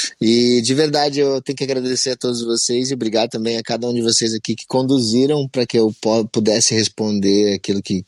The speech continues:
que vocês, é, que me questionaram. Ou, de certa forma, eu fico feliz em poder somar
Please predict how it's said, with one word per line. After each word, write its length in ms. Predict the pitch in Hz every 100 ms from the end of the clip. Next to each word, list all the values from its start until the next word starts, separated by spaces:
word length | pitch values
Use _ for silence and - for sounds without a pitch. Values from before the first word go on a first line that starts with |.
| -
que 120 | 107
vocês, 560 | 98 - 101 95 - - - - - - _
é, 200 | - 98
que 140 | 95
me 80 | 110
questionaram. 720 | 107 113 - 110 107 117 123 110
Ou, 320 | 110 123 131 - _ -
de 180 | 110 123
certa 300 | 180 170 160
forma, 340 | - 143 143
eu 60 | 135
fico 220 | 139 131
feliz 280 | 139 131 131
em 120 | 127
poder 240 | 123 117
somar 480 | - 127 113 107 131